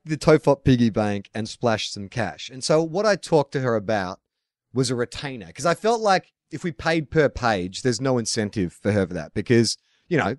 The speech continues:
the first week there's no pages, so she wouldn't make any money off that for wasting her time. So I, I discussed the idea of a retainer. <clears throat> So this week, I go in and I'm happy to announce that we have lots of faxes.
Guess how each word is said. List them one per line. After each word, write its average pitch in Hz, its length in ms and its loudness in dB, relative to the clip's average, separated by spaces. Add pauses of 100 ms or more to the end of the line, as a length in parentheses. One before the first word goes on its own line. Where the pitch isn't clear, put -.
the 156 80 2
first 143 320 2
week 123 200 0
there's 113 140 -4
no 117 180 2
pages, 147 420 2
so 120 80 0
she 113 100 -2
wouldn't 123 120 2
make 117 140 2
any 113 160 2
money 143 240 2
off 104 160 -2
that 98 240 -8
for 113 180 -2 (260)
wasting 123 420 2
her 117 120 0
time. 117 400 -8
So 131 340 -6
I, 131 260 -6 (440)
I 143 120 -4
discussed 165 480 -4
the 165 100 0
idea 120 480 0
of 101 80 -12
a 107 40 -8
retainer. 104 560 -8 (140)
<clears throat> 135 220 2 (440)
So 185 200 2
this 311 260 2
week, 107 300 0 (960)
I 127 100 0
go 151 260 10
in 127 340 2
and 120 160 2
I'm 117 240 2
happy 160 240 0
to 156 120 4
announce 120 420 0
that 113 200 -4
we 131 200 4
have 117 440 0 (420)
lots 120 360 -4
of 113 100 -8
faxes. - 560 -8